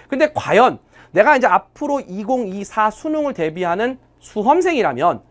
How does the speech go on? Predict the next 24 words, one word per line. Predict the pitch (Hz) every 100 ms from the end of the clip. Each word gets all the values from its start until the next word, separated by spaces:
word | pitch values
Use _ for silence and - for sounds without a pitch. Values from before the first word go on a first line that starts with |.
| _ - -
선생님이 | - 311 339 320
해설하는 | 311 320 320 311 277
이 | 226
강의를 | - 180 196 160
보면서 | 156 156 202
"어, | 185 320
그래도 | 349 339
할 | - 339
만한데?" | 349 370 320 311 339
라고 | 202 190
느꼈을 | 160 175 254 247 277
거야. | 185 139
근데 | 185 262 208 - _ - -
할 | - 339 330
만한데? | 311 330 294 - 349 359 381
라고 | 349 277 214
느꼈-, | 160 - 208 - - - - 240 151
느껴야 | 180 - 254 247
하는 | 240 214 214
것은 | 202 196 254
이제 | 170
수능장에서 | 156 - 359 440 349 269 196
느껴야 | 151 160
되거든? | 123 156 285